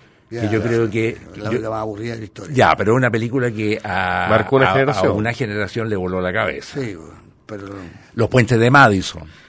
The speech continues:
Speaker 1: Oye, pero es un año muy cu-, cursi.
Speaker 2: Eh,
Speaker 1: <laughs>
Speaker 2: Seven.
Speaker 1: Ah, sí.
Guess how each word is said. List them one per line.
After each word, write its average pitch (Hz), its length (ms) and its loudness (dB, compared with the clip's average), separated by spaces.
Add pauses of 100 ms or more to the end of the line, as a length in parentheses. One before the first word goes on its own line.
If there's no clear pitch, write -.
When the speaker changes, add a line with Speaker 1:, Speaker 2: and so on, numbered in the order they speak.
Speaker 1:
Oye, 160 160 -4
pero 113 160 -8
es 110 280 -10
un 117 260 -12
año 117 160 -10
muy 127 120 -10
cu-, 320 300 -8
cursi. 156 520 -4 (220)
Speaker 2:
Eh, 104 320 2 (140)
Speaker 1:
<laughs> - 160 -12
Speaker 2:
Seven. 87 680 2 (800)
Speaker 1:
Ah, 143 320 -4
sí. 110 240 -8